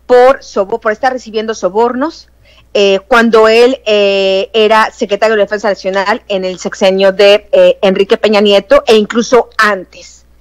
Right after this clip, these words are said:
Eh, y bueno, justamente uno de los efectos perversos de esta maniobra, que no tiene nada que ver con la justicia, sino un, eh, pago de favores políticos.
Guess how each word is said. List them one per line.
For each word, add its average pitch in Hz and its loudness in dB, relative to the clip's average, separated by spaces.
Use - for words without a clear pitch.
Eh, 190 -4
y 269 0
bueno, 349 2
justamente 240 -2
uno 262 0
de 214 2
los - -10
efectos 214 -4
perversos 226 0
de 202 -2
esta 202 -6
maniobra, 190 -4
que 233 0
no 233 0
tiene 247 -2
nada 226 -2
que 214 -6
ver 202 -2
con 208 -6
la 196 -6
justicia, 196 -4
sino 196 2
un, 214 2
eh, 185 2
pago 214 4
de 185 0
favores 196 0
políticos. 185 -8